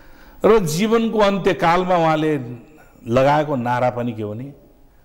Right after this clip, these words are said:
दुईटा कुरा थियो। "तपाईँलाई कसरी सम्झुन् जनताले?" भनेर भन्दाखेरि "क्रान्ति गरेर, काम गरेर सम्झुन्" भन्नुहुन्छ। अर्को नेपालको महत्त्व, ठुलो समस्या के हो भन्दाखेरि राजनीतिक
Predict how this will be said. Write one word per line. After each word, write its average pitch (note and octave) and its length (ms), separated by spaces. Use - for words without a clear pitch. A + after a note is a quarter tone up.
दुईटा D3+ 400
कुरा G2 240
थियो। - 240
"तपाईँलाई D#3 420
कसरी D3+ 400
सम्झुन् B2 800
जनताले?" G#2+ 600
भनेर G2 240
भन्दाखेरि F2+ 500
"क्रान्ति B2 360
गरेर, G#2+ 340
काम F#2 340
गरेर F#2+ 340
सम्झुन्" G2+ 480
भन्नुहुन्छ। D2+ 360
अर्को F#3+ 240
नेपालको F#3 460
महत्त्व, D3 500
ठुलो G#3 300
समस्या F3 440
के - 160
हो A#2 120
भन्दाखेरि G2 440
राजनीतिक A#2+ 600